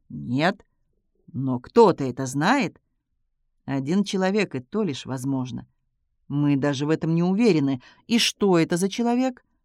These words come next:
"Девушка". Томми затаил дыхание. "Девушка?" Русский презрительно повысил голос. "И вы не можете заставить ее говорить?" "У нас в России существует много способов заставить девушек говорить.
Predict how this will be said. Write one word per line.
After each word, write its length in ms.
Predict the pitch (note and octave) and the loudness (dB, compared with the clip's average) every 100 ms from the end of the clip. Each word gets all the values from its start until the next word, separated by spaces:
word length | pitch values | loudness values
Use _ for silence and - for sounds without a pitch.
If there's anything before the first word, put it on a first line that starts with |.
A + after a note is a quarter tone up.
| _ _ _ _ _ _ _ - | _ _ _ _ _ _ _ -14
"Девушка". 920 | B2+ A#2+ E3+ D#3 C#3 C#3 - F3+ F#3+ - _ _ _ _ _ _ _ _ _ | -10 -2 2 4 2 -4 -4 -4 -4 -8 _ _ _ _ _ _ _ _ _
Томми 320 | C#3+ C#3 D3 | -10 -6 -6
затаил 400 | C#3 C3+ D#3 D3 | -6 -6 -4 -4
дыхание. 720 | D3 - E3+ D3+ C#3+ C#3 B2+ _ _ - | -6 -2 0 2 2 0 -4 _ _ -18
"Девушка?" 1000 | B2 A#2+ B2+ D#3+ F#3 A#3 E4 - - D3 - _ _ _ _ | -14 -8 -2 0 0 0 -4 -6 -10 -10 -14 _ _ _ _
Русский 460 | - D#3 C#3+ - D3 | -2 0 0 -2 -6
презрительно 600 | B2 C#3 C#3+ F#3+ F3+ F3 | -4 -4 -4 -4 -4 -4
повысил 400 | F3 F#3 F3+ G#3 | -4 -4 -4 -4
голос. 440 | G#3+ A3 C3+ - - _ _ _ - | 0 -2 -2 -8 -16 _ _ _ -2
"И 140 | E3+ | 0
вы 220 | D3+ C4 | 2 4
не 100 | A#3+ | 6
можете 420 | F#3 G#3 G#3+ F#3 | 4 2 0 -2
заставить 600 | D#3+ D3 - A#3+ B3 F3 | -2 -4 0 2 2 0
ее 300 | D3+ E3+ F#3+ | -2 0 0
говорить?" 640 | G3 D#3+ C#3 C3+ G#3 D#4 - _ _ _ _ _ _ B2 | 0 -2 -4 -4 -2 -4 -10 _ _ _ _ _ _ -6
"У 100 | C#3+ | -4
нас 280 | C3+ A3 | 0 0
в 40 | C#4 | 2
России 400 | F4+ F4+ C#4+ D4 | 0 2 2 2
существует 640 | D4+ C#4 C#4+ A3 A#3 A#3+ | 2 0 -2 -2 -2 0
много 320 | A3 F#3 F#3 | 0 0 -2
способов 500 | G#3+ D#3+ C#3 C3 C3 | -4 -4 -6 -4 -4
заставить 540 | C3+ D3 - D3+ C#3+ C#3 | -4 -2 0 0 0 -2
девушек 460 | D3+ - - - | -2 -2 -8 -8
говорить. 600 | C3+ D3 D#3+ D#3+ C3+ - | -4 0 2 2 0 -6